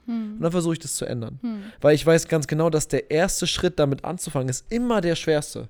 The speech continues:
Speaker 1: Hm.
Speaker 2: Weil man immer denkt, „Ich fühle mich ja kacke, ich sehe ja scheiße aus, ich bin unsportlicher als alle.“ Was einfach nicht stimmt, weil der größte Teil unserer Gesellschaft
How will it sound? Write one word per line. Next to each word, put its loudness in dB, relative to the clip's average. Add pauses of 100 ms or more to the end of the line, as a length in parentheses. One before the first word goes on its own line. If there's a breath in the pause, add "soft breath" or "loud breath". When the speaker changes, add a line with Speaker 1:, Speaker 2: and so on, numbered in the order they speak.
(100)
Speaker 1:
Hm. -6
Speaker 2:
Weil 4
man 2
immer 4
denkt, 0
„Ich -8
fühle -6
mich -8
ja -8
kacke, 0 (200 loud breath)
ich -8
sehe 0
ja 0
scheiße -2
aus, 2
ich -10
bin -4
unsportlicher -4
als -4
alle.“ -6 (560 soft breath)
Was 4
einfach 2
nicht -4
stimmt, -4 (360)
weil 2 (240 loud breath)
der 0
größte 4
Teil 4
unserer 2
Gesellschaft -2